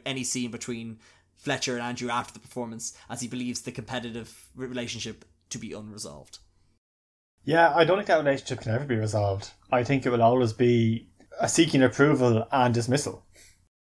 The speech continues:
Speaker 1: Like, uh, the only way it would have worked is i-, if, if Naaman never went back, but he does, and yeah, yeah, it's fucking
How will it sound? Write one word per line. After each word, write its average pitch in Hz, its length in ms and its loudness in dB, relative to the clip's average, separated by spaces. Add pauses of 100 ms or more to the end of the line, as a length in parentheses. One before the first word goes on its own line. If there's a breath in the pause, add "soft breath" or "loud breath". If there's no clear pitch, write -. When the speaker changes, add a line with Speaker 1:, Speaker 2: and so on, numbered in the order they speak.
(960)
Speaker 1:
Like, 139 240 -2
uh, 151 100 0
the 156 140 2
only 180 160 6
way 160 160 2
it 147 100 2
would 135 120 -2
have 123 80 -4
worked 135 240 0
is 110 120 -10
i-, 120 40 -8
if, 120 580 -8
if 131 160 -12
Naaman 123 260 -4
never 117 200 -6
went 110 240 -10
back, 131 300 2
but 113 100 -12
he 110 80 -10
does, 131 400 -4
and 110 260 -12 (1300 loud breath)
yeah, 151 340 2 (720 loud breath)
yeah, 190 380 2
it's - 440 -6
fucking 180 480 -6